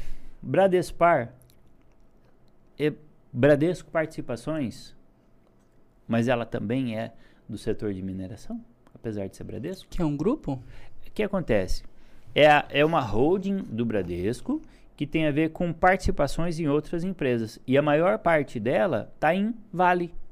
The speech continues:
Speaker 1: Então, como a maior parte dela é Vale, então ela tem participação em, nesse setor de s-,
Speaker 2: Uhum.
Speaker 1: de mineração. Então, por isso que os melhores desempenhos estão em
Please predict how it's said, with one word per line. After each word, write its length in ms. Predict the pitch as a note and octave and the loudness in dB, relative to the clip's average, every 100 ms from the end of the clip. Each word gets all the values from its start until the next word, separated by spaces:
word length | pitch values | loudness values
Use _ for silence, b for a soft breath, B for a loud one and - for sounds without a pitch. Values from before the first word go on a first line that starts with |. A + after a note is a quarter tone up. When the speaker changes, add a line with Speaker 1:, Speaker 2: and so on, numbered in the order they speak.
| - b b b b | -14 b b b b
Speaker 1:
Então, 160 | - F3 | 0 4
como 240 | A3 A#3 | 6 6
a 40 | A3+ | 6
maior 320 | G3+ F3+ F3+ | 6 6 4
parte 320 | F3 D#3 - | 4 4 2
dela 380 | C3+ A2+ G2+ - - | 4 4 4 0 4
é 200 | G3+ D#3+ | 6 6
Vale, 720 | G2 C3+ A3 A#3+ D#3 G2+ F#2 b b b | 2 2 2 2 0 -2 -4 b b b
então 380 | C3 B2+ D3+ D#3 | -6 0 2 4
ela 200 | D3 D#3 | 2 2
tem 200 | D3+ D3+ | 0 -4
participação 720 | D#3 - D3 - C3+ - D3 C#3+ | -6 -10 -12 -12 -12 -6 -6 -4
em, 160 | D#3+ - - - - - | -6 -10 -14 -16 -12 -2
nesse 240 | C#3+ C#3+ | -2 0
setor 320 | D3 - C#3+ B2 | -2 -2 -2 -2
de 80 | |
s-, 320 | A#2 - - - - - - D#3+ | -6 -12 -20 -20 -20 -20 -16 -8
Speaker 2:
Uhum. 120 | D3+ B2+ C3 | -8 -6 -8
Speaker 1:
de 160 | G#2+ A2+ | -4 0
mineração. 600 | B2+ C3+ C#3+ C#3+ A#2 A#2 - b b b b | 0 0 -4 -6 -10 -12 -16 b b b b
Então, 220 | - G2+ B2 | -6 -2 0
por 180 | B2+ | 0
isso 160 | C#3 - | 0 -2
que 100 | F3 | -2
os 140 | D#3+ | -2
melhores 400 | D3 B2 A#2 A#2+ | 0 4 6 4
desempenhos 640 | A#2+ A2 A#2+ A2+ A#2 C3 C#3+ | 2 0 0 -2 -2 -2 -4
estão 380 | D3 - C3+ C3+ | -8 -6 -4 -2
em 140 | B2+ | -4